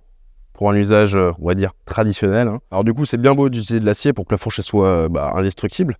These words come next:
mais reste-t-il encore à faire en sorte qu'elle soit pas en mode enclume, hein, parce que en général, c'est le cas de, de toutes les fourches, euh, qui ont été faites par le passé dans cette matière.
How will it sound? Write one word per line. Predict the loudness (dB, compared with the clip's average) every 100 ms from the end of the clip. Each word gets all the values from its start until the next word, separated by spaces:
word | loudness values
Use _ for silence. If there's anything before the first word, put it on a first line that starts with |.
| 0
mais | 2
reste-t-il | 2 0 -2 0
encore | 2 2 2
à |
faire | 2 0
en |
sorte | 2 -2 -2
qu'elle | -8
soit | -8
pas | 0 2 4 4 2
en |
mode | 0 -2
enclume, | -4 0 0
hein, | 0
parce | -4 -4
que | -4
en |
général, | -2 0 2 2
c'est | 0
le | 0
cas | 2
de, | 2 2 0
de | -2
toutes | -4 -4
les | -6
fourches, | -4 -6 -4
euh, | -4 -4 -8 _ -2
qui | 0
ont |
été | 2 0
faites | 0 2
par | 4
le | 2
passé | 2 2
dans | 2
cette | 0
matière. | -2 -2 -2 -2